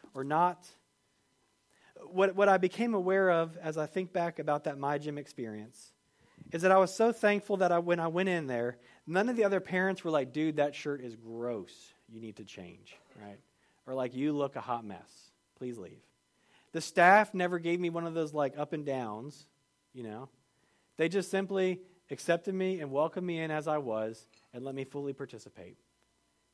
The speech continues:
And I think they resembled and modeled what the church can and should do. But the place where I saw God that morning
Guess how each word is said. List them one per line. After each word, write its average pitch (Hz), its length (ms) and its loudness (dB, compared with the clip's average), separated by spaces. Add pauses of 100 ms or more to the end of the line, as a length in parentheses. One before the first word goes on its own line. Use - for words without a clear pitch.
(520)
And 135 100 -10
I 131 40 -6
think 160 260 -6
they 156 420 0
resembled 151 540 -2
and 139 100 -4
modeled 139 360 -2
what 127 120 -10
the 123 60 -16
church - 520 -10 (140)
can 143 260 -8
and 127 140 -10
should 131 220 -14
do. 92 200 -16 (1800)
But 170 120 -4
the 180 60 -2
place 233 300 0
where 208 120 6
I 190 80 8
saw 175 200 2
God 165 280 4
that 160 160 0
morning 143 400 -6